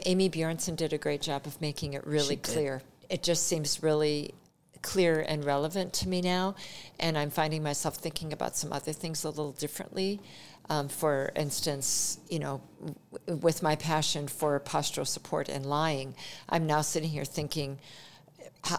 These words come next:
Speaker 1: how do I usually go about it? Where do I usually start?" Well, gosh, you know, I'm, I'm looking at the segments, and I hadn't really analyzed it that way before, so I'm looking forward to thinking about that a little bit more.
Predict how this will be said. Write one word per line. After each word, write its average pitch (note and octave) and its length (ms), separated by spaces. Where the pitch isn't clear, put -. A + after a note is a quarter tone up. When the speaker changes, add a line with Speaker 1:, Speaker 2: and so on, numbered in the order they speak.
Speaker 1:
how F3 200
do E3 140
I D#3 80
usually D#3 420
go C#3 160
about D#3 320
it? D#3 160
Where D3+ 180
do D3 140
I C#3+ 80
usually C#3+ 500
start?" - 480
Well, E3+ 180
gosh, F3+ 480
you E3 100
know, D#3 260
I'm, D#3+ 380
I'm D#3+ 200
looking D#3 340
at D3+ 120
the - 60
segments, - 680
and D#3+ 140
I D#3 40
hadn't E3+ 280
really D#3+ 240
analyzed D3 560
it - 120
that - 180
way C3+ 140
before, C3 480
so C#3 360
I'm D#3+ 80
looking E3 280
forward D3+ 380
to D3+ 80
thinking D3+ 360
about - 260
that - 220
a - 160
little C#3 240
bit - 160
more. D#3+ 300